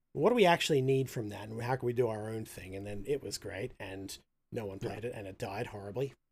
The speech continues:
Speaker 1: I miss it. But, um,
Speaker 2: R I P. But yeah, this,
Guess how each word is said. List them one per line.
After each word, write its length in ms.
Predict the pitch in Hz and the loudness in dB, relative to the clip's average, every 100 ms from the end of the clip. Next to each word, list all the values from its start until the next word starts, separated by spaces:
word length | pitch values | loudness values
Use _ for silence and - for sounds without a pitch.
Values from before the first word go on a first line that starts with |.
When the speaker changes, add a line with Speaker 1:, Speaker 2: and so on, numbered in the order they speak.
| _ _ _ - | _ _ _ -20
Speaker 1:
I 40 | |
miss 240 | 87 - | -14 -6
it. 160 | 135 - - - - - _ _ _ _ _ | -6 -6 -14 -14 -14 -18 _ _ _ _ _
But, 200 | 156 - | 2 6
um, 400 | 147 139 139 143 - - - _ _ _ | 6 8 6 2 -2 -14 -20 _ _ _
Speaker 2:
R 160 | 92 92 | -6 -6
I 20 | |
P. 240 | - 95 92 _ - | -8 -8 -8 _ -2
But 80 | |
yeah, 100 | 117 | 0
this, 80 | 98 | 0